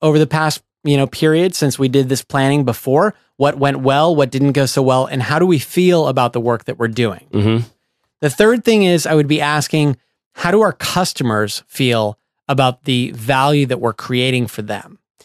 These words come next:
Speaker 2: Mm-hmm.
Speaker 1: And to do that, we oftentimes have anecdotes. Uh, we might send out a survey.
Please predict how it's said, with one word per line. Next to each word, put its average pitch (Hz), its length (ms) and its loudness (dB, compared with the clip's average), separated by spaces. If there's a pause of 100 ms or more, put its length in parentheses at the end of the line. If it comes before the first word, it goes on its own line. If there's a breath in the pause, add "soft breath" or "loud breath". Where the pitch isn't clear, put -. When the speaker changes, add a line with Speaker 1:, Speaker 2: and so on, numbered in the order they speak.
Speaker 2:
Mm-hmm. 107 300 -2
Speaker 1:
And 135 300 0
to 147 80 -2
do 156 180 4
that, 151 320 0
we 139 420 0
oftentimes 135 720 -2
have 110 340 -2
anecdotes. 180 840 0 (400)
Uh, 127 420 0
we 131 600 0
might 131 360 -4
send 139 240 0
out 120 140 0
a 113 60 -4
survey. 170 640 0